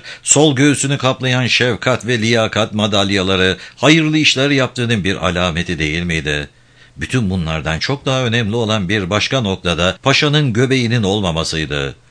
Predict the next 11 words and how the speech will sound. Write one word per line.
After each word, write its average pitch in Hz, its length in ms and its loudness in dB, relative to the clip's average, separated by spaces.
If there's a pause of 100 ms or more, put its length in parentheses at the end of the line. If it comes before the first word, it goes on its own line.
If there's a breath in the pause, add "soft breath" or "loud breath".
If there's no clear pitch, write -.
(460 loud breath)
Paşa 175 300 2
tam 208 260 2
tersine 87 460 0
altı 143 480 2
dar 160 180 4
üstü 143 380 0
geniş 107 480 2
dışında 135 480 2
demir 127 260 2
çember 120 500 0
bulunan 95 440 0